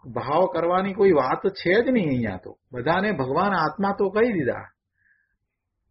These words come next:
અરે, આ નાના જીવો જે આપણને દેખાય છે, એ પણ કંઈ નાના નથી.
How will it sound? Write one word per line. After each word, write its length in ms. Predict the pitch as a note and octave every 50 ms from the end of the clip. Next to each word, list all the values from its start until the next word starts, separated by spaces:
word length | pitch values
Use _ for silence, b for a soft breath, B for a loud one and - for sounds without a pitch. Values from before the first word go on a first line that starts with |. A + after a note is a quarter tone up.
| _ _ _ _ -
અરે, 300 | D#3+ F#3 G#3+ A3+ A#3 C#4 D#4 - - - - F#3
આ 120 | F#3+ G3
નાના 460 | F3+ C#3 B2 A#2 B2 C3+ F3 G#3 A3 G#3 F#3+ - - - - _ _ _ _ _ _ _ _ _ _ _ _ _ _ _ B2
જીવો 340 | B2+ D#3 E3+ F#3 G3 G3+ G3+
જે 140 | F3 F#3+ G3
આપણને 460 | F3+ E3+ E3+ E3+ F#3 F#3 F#3 F#3+ F#3
દેખાય 440 | E3 D#3+ D#3 D3 - E3+ F3 G3 F3+
છે, 220 | - F#3+ G3 G#3+ D4+ - - _ _ _ _ _ _ _ _ _ _ _ _ _ _ _ _ _ _ _ _ _ _ _ _ _
એ 100 | F3 F#3+
પણ 220 | G3+ - G#3+ A3 A3
કંઈ 180 | - A3 G#3
નાના 520 | F3+ C#3+ B2 A#2+ C3+ D#3 G3+ A#3+ B3 B3+ A#3+
નથી. 300 | - - A#2+ G#2 G2+